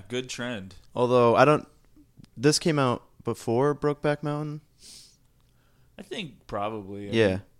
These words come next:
Speaker 2: Yeah, it had to have,
Speaker 1: I
Speaker 2: right?
Speaker 1: think Brokeback Mountain also came out in oh five,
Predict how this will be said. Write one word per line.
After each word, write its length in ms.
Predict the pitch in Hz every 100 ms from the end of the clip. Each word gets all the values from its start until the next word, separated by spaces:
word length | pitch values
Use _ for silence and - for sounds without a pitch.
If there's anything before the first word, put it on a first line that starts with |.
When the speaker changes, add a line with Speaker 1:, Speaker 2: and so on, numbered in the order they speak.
| _
Speaker 2:
Yeah, 360 | - 156 98 95
it 40 | 104
had 200 | 90 87
to 60 | 85
have, 80 |
Speaker 1:
I 80 | 92
Speaker 2:
right? 40 | 131
Speaker 1:
think 180 | 139
Brokeback 440 | 113 120 107 107 101
Mountain 260 | 101 101 92
also 320 | 101 - 95
came 240 | - 98
out 180 | 101 95
in 60 | 98
oh 60 | 95
five, 540 | - 101 101 104 98